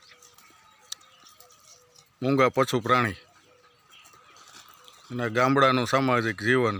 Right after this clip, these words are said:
કઈ રીતનું હોય, તે તમને આગળ આગળ આપણે બ્લોગમાં બતાવતા જાહું. અબોલ પશુ.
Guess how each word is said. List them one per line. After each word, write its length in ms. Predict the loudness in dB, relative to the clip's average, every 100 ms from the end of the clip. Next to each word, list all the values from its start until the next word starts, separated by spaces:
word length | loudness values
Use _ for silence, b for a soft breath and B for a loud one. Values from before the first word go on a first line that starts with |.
| -2
કઈ 180 | 0 2
રીતનું 440 | 0 -2 -2 0
હોય, 180 | 0 0
તે 200 | 0 -2
તમને 300 | -2 -2 0
આગળ 360 | 0 2 2
આગળ 240 | 2 2 0
આપણે 240 | 0 -4
બ્લોગમાં 440 | -2 -2 -2 -4 -4
બતાવતા 440 | 0 0 2 0
જાહું. 380 | 0 -2 -6 -12 _ _ _ _ _ _ _ _ _ _ _ _ _ _ _ _ _ -20 -20 _ _ _ _ _ _ _ _ _ _ _ _ _ _ _ _ _ _ _ _ _ _ -20 _ _ _ _
અબોલ 340 | -2 0 0 0
પશુ. 360 | -6 -10 -12